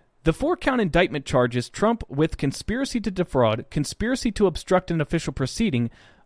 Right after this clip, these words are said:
obstruction of, an attempt to obstruct an official proceeding, and conspiracy against rights. While the indictment acknowledges his right to make such claims,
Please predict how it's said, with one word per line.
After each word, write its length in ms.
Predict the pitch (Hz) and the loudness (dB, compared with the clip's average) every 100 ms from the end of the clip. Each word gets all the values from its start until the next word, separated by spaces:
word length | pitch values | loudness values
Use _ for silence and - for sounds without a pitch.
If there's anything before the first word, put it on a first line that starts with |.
| - | 2
obstruction 600 | 143 - - 285 - 185 | 2 2 0 0 2 0
of, 160 | 165 160 | 0 0
an 100 | 160 | -2
attempt 360 | 151 214 226 - | 0 0 0 0
to 80 | |
obstruct 420 | 165 - 175 165 151 | 0 0 0 0 0
an 80 | |
official 300 | 147 151 135 | -2 -4 -6
proceeding, 440 | 123 135 143 131 131 | -6 -4 -2 0 0
and 160 | 139 127 | -2 -2
conspiracy 800 | 135 - - 208 220 - 202 - | -2 -4 -2 0 0 -2 -4 -2
against 480 | 143 123 135 - - | -2 0 -2 -2 0
rights. 500 | 127 131 - - - - - - _ - - | 2 2 0 -14 -14 -18 -20 -20 _ -16 2
While 200 | 147 185 | 6 6
the 100 | 214 | 4
indictment 340 | 180 247 226 | 4 2 2
acknowledges 720 | 180 139 185 262 226 - 127 | 0 2 4 4 2 2 0
his 200 | 135 131 | 0 0
right 180 | 156 165 | 2 0
to 80 | - | 0
make 280 | 135 196 - | 0 0 0
such 260 | 151 - | -2 -2
claims, 480 | - 113 101 98 - | -4 -4 -4 -6 -12